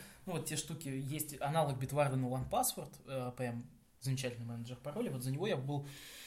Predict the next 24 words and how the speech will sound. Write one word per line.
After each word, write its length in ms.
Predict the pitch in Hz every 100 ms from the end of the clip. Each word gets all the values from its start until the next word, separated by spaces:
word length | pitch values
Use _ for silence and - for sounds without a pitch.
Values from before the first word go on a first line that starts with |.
| - -
готов 300 | 151 156 151
платить, 320 | 139 233 -
поскольку 340 | 139 147 139
они, 400 | 131 135 127 120 - - - _ -
м, 380 | 131 127 123 120 117 - - - _ - _ -
до 320 | 131 147 147
определенного 640 | 139 127 135 147 131 120
обновления 480 | 117 123 131 135 120
точно 520 | - 220 220 185 135 - - - -
хранили 380 | - 139 151 139
все 220 | - 147
не 140 | 135 123
просто 360 | 165 196 202
у 40 | 147
себя 420 | 143 131 123 117
где-то 320 | 117 127 131
в 140 | 110
облаке, 640 | 135 151 131 135 135 127 120
в 60 |
зашифрованном, 840 | 117 120 123 - 127 135 127 123 113
сто 180 | - 123
раз 160 | 120
хэшированном 560 | - - 131 117 113 120
виде, 280 | 185 190